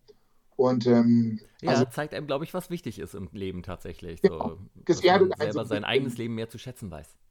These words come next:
Speaker 1: Und man wird, <laughs> ja, auch, man wird, man wird auch demütiger.
Speaker 2: Ja, ja, hm,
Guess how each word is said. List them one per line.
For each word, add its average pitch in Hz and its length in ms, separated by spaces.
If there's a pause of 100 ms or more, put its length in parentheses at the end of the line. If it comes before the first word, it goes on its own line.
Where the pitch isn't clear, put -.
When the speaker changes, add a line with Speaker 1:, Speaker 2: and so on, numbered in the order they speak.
(120)
Speaker 1:
Und 147 120
man 156 180
wird, 185 160
<laughs> 123 60
ja, 170 220 (120)
auch, - 180 (240)
man 170 240
wird, 185 280
man 170 200
wird 196 120
auch 131 180
demütiger. 127 760 (220)
Speaker 2:
Ja, 123 260
ja, 104 200 (200)
hm, 101 240